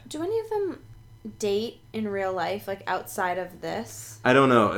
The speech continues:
Speaker 2: Like, it's never, never in, like, the sort of tabloidy kind of going to movie premieres together.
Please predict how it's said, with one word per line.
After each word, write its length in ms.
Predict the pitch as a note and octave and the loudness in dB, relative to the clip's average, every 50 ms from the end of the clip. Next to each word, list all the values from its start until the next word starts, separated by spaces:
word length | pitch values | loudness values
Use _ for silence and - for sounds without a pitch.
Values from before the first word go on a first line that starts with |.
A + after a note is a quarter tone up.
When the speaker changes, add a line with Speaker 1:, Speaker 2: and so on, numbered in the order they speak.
| A2 A2 | 2 4
Speaker 2:
Like, 200 | A2+ A2 A2+ B2 | 4 4 4 4
it's 200 | G#2+ A2 A2 A#2 | 2 2 -2 -6
never, 1160 | A#2+ A2+ A#2 B2 B2 B2+ B2+ B2 B2 B2 B2 A#2+ A2+ A2+ A2+ A2 G#2+ G#2 G2 F#2+ F#2+ F#2 F2+ - | -6 -2 0 2 4 6 6 6 6 6 8 8 8 8 8 8 6 6 6 4 4 2 0 -2
never 480 | F2 A2 A2+ A2+ A2+ G#2 G#2+ G#2+ G#2+ | -2 0 2 2 2 4 6 6 6
in, 120 | G#2 G2+ G2 | 6 4 2
like, 160 | F#2+ - - | 0 -2 -2
the 80 | F#2 | -4
sort 220 | - - F#2+ C2 F2 | -4 -2 -2 -2 -4
of 80 | - - | -6 -2
tabloidy 760 | - G#2+ G2 F#2 F2+ F#2+ F#2+ F#2 F2+ F2+ F2+ F2+ F2+ F2+ F2+ | 2 2 2 4 2 0 0 0 0 0 -2 -4 -4 -4 -6
kind 280 | - - F#2+ F2+ F2 F2 | -4 -4 -4 -2 -2 -2
of 340 | E2+ E2+ E2+ F2 - - | -2 -4 -4 -8 -12 -6
going 200 | - G2 G2 F2+ | -2 -2 -2 -2
to 60 | E2 F2+ | -2 -4
movie 280 | F#2 F#2 F#2 G2 F#2 | -2 -2 -2 -2 -4
premieres 480 | F2 - F2+ E2+ F2 E2 E2 E2+ F2 - | -4 -4 -4 -4 -2 -4 -4 -6 -6 -6
together. 560 | - F2+ E2+ E2 D#2+ E2 E2 E2 E2+ F2+ | -6 -4 -4 -2 -2 -4 -4 -6 -8 -10